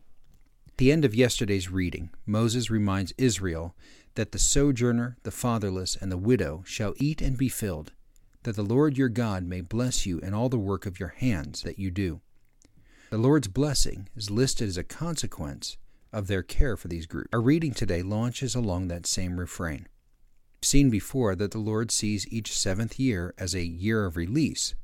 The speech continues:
of both debts and slaves. This is the theme of chapter fifteen,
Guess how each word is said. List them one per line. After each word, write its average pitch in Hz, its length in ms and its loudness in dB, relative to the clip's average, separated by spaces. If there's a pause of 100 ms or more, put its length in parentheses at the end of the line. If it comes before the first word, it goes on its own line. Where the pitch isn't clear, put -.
of 90 140 -8
both 90 240 -6
debts - 280 -4
and 87 160 -6
slaves. - 480 -2 (360)
This 143 160 4
is 139 100 4
the 135 100 2
theme 147 360 6
of 101 100 -4
chapter 113 320 0
fifteen, 156 560 -2